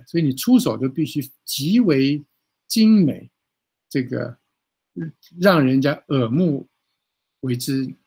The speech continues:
一惊啊，这样子才能够服人啊。所以三代的器物跟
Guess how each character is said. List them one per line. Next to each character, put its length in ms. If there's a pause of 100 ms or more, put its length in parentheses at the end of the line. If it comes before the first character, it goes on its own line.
(260)
一 100
惊 320
啊， 160 (480)
这 140
样 180
子 120
才 200
能 200
够 280
服 220
人 300
啊。 200 (360)
所 120
以 60
三 340
代 200
的 120
器 360
物 160
跟 340